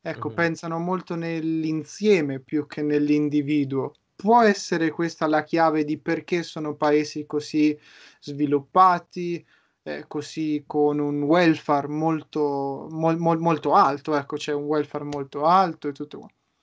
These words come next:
Speaker 1: Questo è un discorso per un'altra volta, ecco, quando
Speaker 2: Sì.
Speaker 1: vuoi tu.
Speaker 2: Sì, sì.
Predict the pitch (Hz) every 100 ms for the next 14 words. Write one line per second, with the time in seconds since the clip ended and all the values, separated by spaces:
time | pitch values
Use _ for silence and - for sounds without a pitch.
0 | _ _ _ _ _ _ 254 226 202 180
1 | 175 175 180 - 185 180 160 170 165 170
2 | - 185 180 196 185 180 156 139 143 151
3 | 156 - 196 196 185 175 165 - _ _
4 | _ _ _ _ _ _ _ _ _ -
5 | 135 123 110